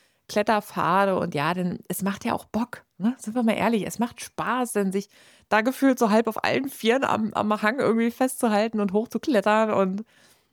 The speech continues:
also, ja, so kam's mir vor, <laughs> als Antikletterer. Und ja, dann haben wir uns ja auch schlussendlich dort wieder getroffen. Ich hab mir aber dazwischen einen Moment genommen, äh, mich einfach mal auf einen Zwischenpunkt hingesetzt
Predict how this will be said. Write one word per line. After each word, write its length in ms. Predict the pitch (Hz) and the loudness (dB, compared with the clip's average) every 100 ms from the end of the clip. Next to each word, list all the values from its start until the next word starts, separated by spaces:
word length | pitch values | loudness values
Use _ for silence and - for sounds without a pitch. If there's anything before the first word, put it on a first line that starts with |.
| _ - | _ -4
also, 460 | 175 175 170 165 170 - | 0 2 2 2 -4 -4
ja, 140 | 147 - | -2 0
so 100 | 190 | 2
kam's 260 | 254 233 | 2 4
mir 120 | 185 | 2
vor, 260 | 165 196 214 285 - - - | 4 4 4 2 -10 -10 -2
<laughs> 640 | 220 - 302 - 571 415 | -2 -2 -18 -12 -12 -6
als 180 | - - | -4 -2
Antikletterer. 920 | 180 226 - 202 226 220 214 240 320 _ - - _ 240 - | -4 -4 -4 -2 0 0 0 -4 -6 _ -20 -20 _ -20 -6
Und 400 | 202 196 196 196 | -2 0 0 -2
ja, 180 | 269 - | -4 0
dann 140 | - | 0
haben 100 | 185 | 0
wir 60 | 220 | 2
uns 140 | 185 | 2
ja 60 | 165 | 0
auch 40 | |
schlussendlich 420 | 156 196 - 170 175 | 0 0 0 -2 -2
dort 160 | 165 | -2
wieder 80 | 165 | -2
getroffen. 360 | 156 - 190 196 | -4 -4 -4 -2
Ich 120 | 214 | -2
hab 100 | - | -2
mir 60 | |
aber 140 | 240 175 | 2 0
dazwischen 480 | 160 - 190 185 - | 0 -4 -4 -4 -2
einen 100 | 170 | -2
Moment 360 | 170 156 208 - | 0 2 0 0
genommen, 460 | 165 143 190 233 _ _ _ _ _ _ _ - | 0 2 2 0 _ _ _ _ _ _ _ -2
äh, 280 | 170 143 | 0 0
mich 180 | 143 151 | -2 -2
einfach 240 | 143 156 165 | -2 0 0
mal 260 | 156 151 | 0 0
auf 260 | - 151 - | 0 -2 -2
einen 260 | - 151 | -4 -4
Zwischenpunkt 460 | - 202 196 185 185 | -2 -2 -2 -4 -2
hingesetzt 540 | 190 208 196 196 - | 0 0 0 -2 -6